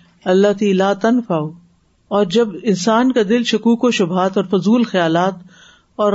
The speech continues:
غیر مفید اور ہنسی مذاق کی باتوں اور حکایات سے اسی طرح بھرا ہو، یعنی انسان ایک شخص پورے موڈ میں بیٹھا ہوا ہے، انجوائے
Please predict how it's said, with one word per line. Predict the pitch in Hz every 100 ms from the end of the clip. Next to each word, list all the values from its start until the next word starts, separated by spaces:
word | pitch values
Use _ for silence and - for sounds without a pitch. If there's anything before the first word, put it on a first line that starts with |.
| 170
غیر | 214 262
مفید | 247 202 240 247 226
اور | 190 190
ہنسی | 190 240
مذاق | 214 190 208 202
کی | 220 185
باتوں | 180 175 226 226 - _ _ -
اور | 196
حکایات | 190 196 190 202 220
سے | 233 226
اسی | 226 - 277
طرح | 262 233 185 175
بھرا | 185 233 233 165
ہو، | 165 151 - _ _ _ 180
یعنی | 190 202
انسان | 190 175 202 214
ایک | 214 214
شخص | - 233 -
پورے | 254 269 262 214
موڈ | 220 277
میں | 226 196
بیٹھا | 170 175 185
ہوا | 165
ہے، | 156 160 _ _ _ -
انجوائے | 180 190 202